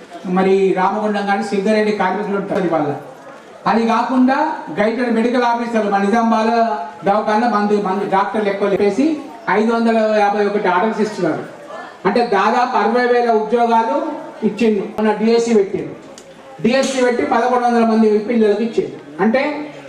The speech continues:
ఈ సర్కార్ సంవత్సరం లోపలనే ఇన్ని చేసినాం. ఇప్పుడు సిలిండర్ కానీ, మిగిలిపోయిన వాళ్ళకి రేషన్ కార్డులు కానీ, మిగిలిపోయిన వాళ్ళకు ఇంకా ఈరోజు మిగతా కార్యక్రమం ఒక సంవత్సరం అయిపోయింది. ప్రతి సంవత్సరం మనం బర్త్‌డే చేస్తాం మా అమ్మాయికి, అబ్బాయికి.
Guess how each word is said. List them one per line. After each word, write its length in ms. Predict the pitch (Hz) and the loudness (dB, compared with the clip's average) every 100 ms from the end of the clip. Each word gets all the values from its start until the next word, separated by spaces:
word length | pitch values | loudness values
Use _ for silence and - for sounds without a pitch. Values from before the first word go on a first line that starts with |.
| - | -2
ఈ 180 | 226 262 | 2 2
సర్కార్ 460 | 214 196 - 214 214 | 0 -2 0 0 2
సంవత్సరం 580 | 226 233 247 262 262 254 | 0 0 0 2 2 2
లోపలనే 440 | 233 240 254 294 | 2 0 0 0
ఇన్ని 340 | 262 254 262 | 2 2 2
చేసినాం. 320 | 254 - 277 233 | 0 0 -2 -2
ఇప్పుడు 440 | - - 220 254 | -4 -4 -2 0
సిలిండర్ 460 | 247 247 254 254 247 | 0 2 2 2 2
కానీ, 420 | 240 240 240 233 - - - | 2 0 -2 -6 -12 -14 -2
మిగిలిపోయిన 440 | 233 254 254 247 247 | 0 2 2 2 2
వాళ్ళకి 200 | 240 233 | 2 2
రేషన్ 360 | 240 254 233 | 2 0 0
కార్డులు 300 | 240 240 233 | 0 0 0
కానీ, 260 | 233 233 233 | 0 0 2
మిగిలిపోయిన 520 | 233 240 233 233 233 | 2 0 2 2 2
వాళ్ళకు 360 | 226 233 233 233 | 0 0 2 0
ఇంకా 480 | 226 233 220 202 - - - | 2 0 0 -2 -6 -12 -2
ఈరోజు 720 | 220 233 226 226 220 214 202 190 | 2 4 2 4 4 4 2 0
మిగతా 540 | 247 247 233 226 202 - | 0 0 2 0 -2 -2
కార్యక్రమం 760 | 208 220 220 - - - - 196 | 0 0 -4 -8 -18 -10 -4 0
ఒక 80 | |
సంవత్సరం 440 | 233 226 240 254 254 | 2 2 2 2 2
అయిపోయింది. 460 | 240 233 214 190 - - - - - - 175 - 156 - - - - 220 | 2 2 0 -2 -8 -14 -18 -18 -18 -16 -18 -16 -18 -16 -18 -16 -6 -2
ప్రతి 240 | 220 247 | -2 0
సంవత్సరం 460 | 247 247 - 269 262 | 0 2 0 0 0
మనం 200 | 240 226 | 0 0
బర్త్‌డే 280 | 220 233 247 | 0 2 2
చేస్తాం 300 | 240 240 214 | 2 2 0
మా 60 | 202 | 0
అమ్మాయికి, 400 | 202 220 214 208 | 0 2 2 0
అబ్బాయికి. 460 | 180 190 175 156 | 0 -2 -2 -6